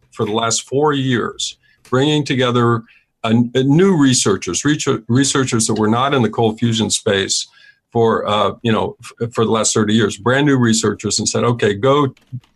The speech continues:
run experiments. Let's try to get results and replicate." And they have not been successful. Now, they haven't been successful 'cause they took a clean sheet approach, it appears, and they didn't take anyone else's input that's been in the field. And there,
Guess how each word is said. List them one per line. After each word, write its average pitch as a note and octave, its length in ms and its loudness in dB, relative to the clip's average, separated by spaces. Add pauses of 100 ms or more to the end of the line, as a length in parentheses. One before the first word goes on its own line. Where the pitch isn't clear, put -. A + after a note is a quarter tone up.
run C#3+ 220 0
experiments. A#2 720 0
Let's A#2+ 160 0
try A2 160 -2
to G#2+ 80 -4
get G#2+ 200 -2
results G2 480 -2
and F#2+ 160 -10
replicate." G2+ 580 -4 (460)
And C3 100 2
they F#3+ 140 2
have F3+ 140 0
not A#2+ 300 -2
been A2+ 160 0
successful. - 600 -4
Now, B2 140 0
they E3+ 180 2
haven't E3+ 180 0
been C3+ 120 2
successful A#2 560 -2
'cause - 160 -6
they G2+ 140 -6
took - 200 -10
a - 60 -20 (120)
clean C#3 240 2
sheet B2+ 220 -2
approach, G2 440 -6
it F#2 80 -10
appears, - 600 -6 (360)
and A2 100 0
they A2+ 80 2
didn't D3+ 260 2
take B2 220 -4
anyone C3+ 320 0
else's A2+ 380 -2
input A#2 360 -2
that's - 160 -10
been G#2 220 -4
in G2+ 80 -4
the F#2+ 100 -8
field. G2 400 -6 (400)
And A#2 120 0
there, A#2 160 0